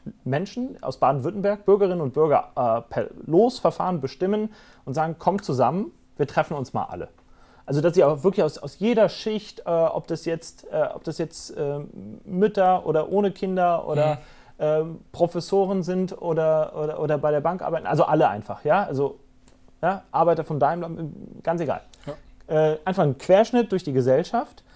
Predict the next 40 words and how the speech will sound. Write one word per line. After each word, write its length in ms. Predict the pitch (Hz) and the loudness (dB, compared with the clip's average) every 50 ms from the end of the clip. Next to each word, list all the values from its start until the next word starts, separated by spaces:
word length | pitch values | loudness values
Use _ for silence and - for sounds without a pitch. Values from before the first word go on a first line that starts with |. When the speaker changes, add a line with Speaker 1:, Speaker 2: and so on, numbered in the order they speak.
| - - - - - _ | -20 -20 -20 -20 -8 _
Speaker 1:
und 80 | - 135 | 0 2
dann 160 | 165 196 202 | 2 2 4
setzen 220 | 180 196 175 - 165 | 2 2 0 0 -2
wir 60 | 143 | -2
uns 120 | 127 - | -2 -2
hin 180 | - 190 220 240 | 0 0 0 0
und 140 | 202 160 - | -2 -4 -2
tun 220 | - 202 208 208 | -2 0 0 0
mal 160 | 190 175 170 | 0 -2 -2
für 140 | 165 - - | -4 -4 -6
einen 180 | - 180 202 196 | -4 -4 -2 -2
Moment, 320 | 180 160 156 156 165 180 | -2 -2 -2 -4 -4 -4
für 120 | - - - | -6 -6 -6
einen 180 | 196 220 220 | -4 -6 -6
Tag 300 | - 180 147 135 147 143 | -4 -4 -4 -4 -4 -4
so, 280 | - - 117 113 123 147 | -6 -4 -4 -2 -2 -2
als 380 | 135 123 123 - - - - - - - - - - _ - - - - | -4 -6 -8 -10 -16 -20 -20 -20 -20 -20 -20 -20 -20 _ -20 -20 -4 -2
gäb's 200 | 143 135 131 - | 0 0 0 -4
keine 240 | - 143 131 127 123 | -6 -6 -6 -6 -6
Schulen. 400 | - - 123 110 95 92 98 - _ | -6 -8 -8 -8 -8 -10 -14 -6 _
Wir 120 | 139 131 | -4 -4
wüssten 300 | 139 135 - - - 135 | -2 -6 -8 -10 -8 -6
nicht, 240 | 123 120 - - - | -6 -6 -8 -6 -6
was 160 | 131 123 - | -6 -6 -6
Schulen 300 | - - 127 120 110 104 | -8 -8 -6 -6 -6 -6
sind. 280 | 95 92 85 87 - _ _ - | -8 -10 -14 -16 -18 _ _ -12
Speaker 2:
Mhm. 240 | 143 123 117 131 135 | -10 -8 -8 -6 -4
Speaker 1:
Wir 80 | 139 127 | -4 -2
kennen 180 | - 170 160 147 | -2 -2 -2 -2
das 100 | 131 - | -4 -2
Schulsystem 520 | - 139 127 120 113 - - 107 98 95 | -2 -2 -2 -2 -6 -8 -10 -12 -12 -10
nicht. 200 | - - - _ _ _ _ _ _ _ _ - - - _ - _ _ _ _ | -12 -14 -18 _ _ _ _ _ _ _ _ -20 -20 -20 _ -20 _ _ _ _
Und 480 | - 143 143 143 143 143 139 - - _ _ _ - | 6 6 6 6 6 2 -2 -6 -12 _ _ _ -4
überlegen 680 | - 135 123 143 135 143 175 190 233 233 240 240 240 | 0 4 4 6 6 6 4 2 2 0 0 -2 -2
uns 460 | 226 - 208 196 196 202 202 - - - | -4 -2 -2 -2 -2 -2 -4 -6 -2 0
gemeinsam, 680 | - 127 131 147 190 214 208 196 208 185 185 196 190 - - - _ - | 2 2 2 2 2 0 0 0 0 0 0 -4 -6 -8 -14 -20 _ -2
was 240 | 143 175 180 - | 0 0 0 2
wäre 200 | 160 165 170 180 | 2 2 2 0
für 140 | 170 - - 151 | -2 -2 -6 -4
unsere 600 | - 190 208 214 202 180 170 180 180 175 - | -2 -2 0 0 0 0 0 0 0 -2 -4